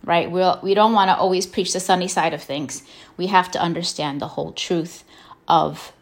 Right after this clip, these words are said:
things. And so I'm not saying that, uh, you know, I'm telling you if your family member or somebody you love doesn't receive Christ, they're gonna go to hell. I, I want us to understand the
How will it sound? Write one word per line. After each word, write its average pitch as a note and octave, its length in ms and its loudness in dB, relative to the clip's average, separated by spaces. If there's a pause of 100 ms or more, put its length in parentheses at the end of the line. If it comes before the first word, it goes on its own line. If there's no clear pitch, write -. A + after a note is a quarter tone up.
(160)
things. - 640 -2 (360)
And F#3 220 0
so F#3 360 4
I'm E3+ 180 2
not F#3+ 240 2
saying F#3 720 0
that, D#3 380 0
uh, C#3 360 0 (240)
you F#3+ 160 -2
know, E3 100 0
I'm D#3 200 0
telling F3+ 380 0
you E3+ 340 0
if G#2 220 -4
your D3+ 100 -4
family F3 260 0
member F3 200 -4
or D#3+ 540 0 (260)
somebody F3+ 380 0
you E3+ 140 0
love E3+ 400 4
doesn't F3 340 0
receive E3+ 340 -4
Christ, E3 440 -2
they're D#3 100 -6
gonna D#3+ 200 -4
go D#3+ 180 -2
to D3+ 60 -6
hell. E3 360 -2 (320)
I, F3+ 200 4
I G3 100 6
want G#3 280 2
us G#3 140 0
to - 160 -6
understand E3+ 640 -2
the - 100 -4